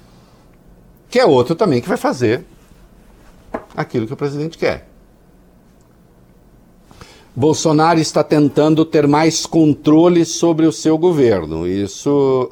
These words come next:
é evidente. A questão é que Bolsonaro com mais controle sobre o seu governo significa que as coisas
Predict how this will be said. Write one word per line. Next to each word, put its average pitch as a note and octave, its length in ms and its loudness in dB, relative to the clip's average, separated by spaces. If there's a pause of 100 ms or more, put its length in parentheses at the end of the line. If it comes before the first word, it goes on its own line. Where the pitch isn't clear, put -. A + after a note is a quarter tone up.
é G#2+ 320 -2
evidente. G#2 760 -6 (880)
A D3 140 -2
questão F3 560 0
é C#3 100 2
que C#3+ 120 -6
Bolsonaro D#3+ 640 -2
com E3+ 100 -2
mais D#3 300 0
controle C3 540 0
sobre A2+ 240 -2
o - 20 -2
seu C3+ 140 -4
governo A2+ 340 -2
significa D3 580 -6
que D#3 120 -4
as - 120 -6
coisas D3 380 -4